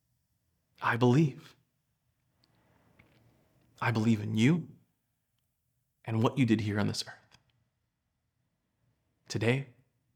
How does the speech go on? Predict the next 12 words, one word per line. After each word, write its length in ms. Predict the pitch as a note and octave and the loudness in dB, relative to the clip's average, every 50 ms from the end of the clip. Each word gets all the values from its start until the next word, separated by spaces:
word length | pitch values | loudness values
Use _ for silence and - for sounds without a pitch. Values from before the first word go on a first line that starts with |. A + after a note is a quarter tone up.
| _ _ _ _ _ _ _ _ _ _ _ _ _ _ | _ _ _ _ _ _ _ _ _ _ _ _ _ _
the 60 | - | -8
best 280 | D3 - A#2+ A2+ - - | -2 0 0 0 0 2
way 120 | A#2+ A#2 | 2 4
I 100 | A#2 A#2 | 4 4
know 140 | A2+ A2+ A2+ | 4 4 2
how, 320 | G#2 G2 F#2 - - - - _ _ _ _ _ _ _ _ _ _ _ _ _ _ _ _ _ _ _ _ _ _ _ _ - - | 2 0 -4 -6 -8 -10 -14 _ _ _ _ _ _ _ _ _ _ _ _ _ _ _ _ _ _ _ _ _ _ _ _ -10 -8
I 60 | A2+ | -8
give 320 | G#2+ A2 - A2+ G#2+ G2+ | -6 -2 0 0 2 2
you 120 | G#2+ G2+ G2+ | 2 0 0
my 160 | F#2+ F#2 F#2+ | 0 -2 -4
life. 540 | F#2+ F#2+ F#2 - - - - - - - _ _ _ _ _ _ _ _ _ _ _ _ _ _ _ _ _ _ _ _ _ _ _ _ _ _ _ _ _ _ _ _ _ _ _ _ _ _ - | -6 -6 -6 -8 -10 -12 -18 -20 -20 -20 _ _ _ _ _ _ _ _ _ _ _ _ _ _ _ _ _ _ _ _ _ _ _ _ _ _ _ _ _ _ _ _ _ _ _ _ _ _ -16
Amen. 200 | - A2 G#2 G#2 | -14 -14 -14 -14